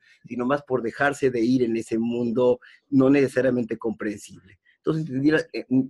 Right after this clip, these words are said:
más bien me dejé ir en las palabras más que entender de-, detalladamente cada una de estas,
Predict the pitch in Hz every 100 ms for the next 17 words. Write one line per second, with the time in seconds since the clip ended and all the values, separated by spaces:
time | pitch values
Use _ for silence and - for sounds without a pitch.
0 | 107 131 139 151 139 120 123 139 143 127
1 | 107 - 117 131 127 127 131 123 123 110
2 | 104 110 120 110 98 101 - 104 110 113
3 | 107 101 - 107 104 104 101 98 98 -
4 | 104 101